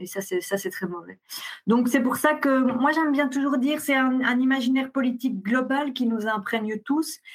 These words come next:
Et il me semble que le mot complotisme se prête mieux à cette appréhension-là.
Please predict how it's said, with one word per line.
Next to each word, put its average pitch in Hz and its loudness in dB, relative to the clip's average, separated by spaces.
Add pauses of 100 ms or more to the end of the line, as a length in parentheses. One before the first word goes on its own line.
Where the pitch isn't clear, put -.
(280)
Et 277 2
il 233 2
me 233 4
semble 285 -2
que 269 0
le 240 2
mot 240 2
complotisme 240 0
se - -6
prête - -8
mieux 226 2
à 214 0
cette 202 -6
appréhension-là. 190 -8